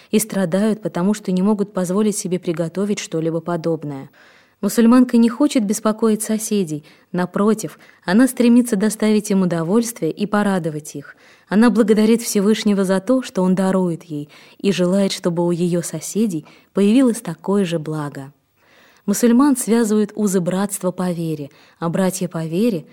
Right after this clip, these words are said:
в том числе и соседи, должны помогать друг другу и обеспечивать друг друга.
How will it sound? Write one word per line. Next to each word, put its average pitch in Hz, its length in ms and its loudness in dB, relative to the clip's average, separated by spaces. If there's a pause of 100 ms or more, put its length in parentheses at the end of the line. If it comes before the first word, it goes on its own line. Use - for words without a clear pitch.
(140)
в - 100 -20
том 220 200 4
числе 208 360 0
и 185 40 0
соседи, 180 680 -4 (300)
должны 208 380 4
помогать 214 500 2
друг 175 220 -4
другу 156 360 -6 (240)
и 196 60 -2
обеспечивать 180 840 -4
друг 143 200 -10
друга. 139 420 -10